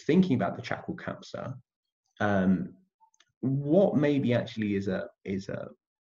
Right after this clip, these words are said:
better way of thinking about them is maybe not just specifically tiger hunters, but tiger and leopard hunters, because the two big cats share the same name in the historical usage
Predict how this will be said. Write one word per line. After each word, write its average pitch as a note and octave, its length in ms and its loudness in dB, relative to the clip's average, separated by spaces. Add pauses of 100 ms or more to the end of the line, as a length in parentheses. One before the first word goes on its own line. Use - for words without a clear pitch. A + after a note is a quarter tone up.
better C3+ 460 0
way G2+ 220 -4
of - 100 -10
thinking D#3 460 0
about - 260 -6
them G2 260 0 (280)
is G#2+ 100 -14
maybe B2 260 4
not A#2 300 2
just C3+ 640 -2 (120)
specifically - 640 -6
tiger C3+ 400 -4
hunters, F#2+ 340 -4
but - 180 -8
tiger G#2 400 -6 (180)
and A2+ 280 2
leopard - 380 -4
hunters, - 600 -16 (540)
because A2 280 2
the G#2+ 80 -2
two F3+ 340 4
big B2+ 220 0
cats - 400 -8
share C3+ 420 -6
the A#2 80 -4
same A#2+ 380 -2
name A2+ 640 0 (480)
in G#2+ 480 4
the A2 100 -6
historical A2 600 -2
usage - 680 -2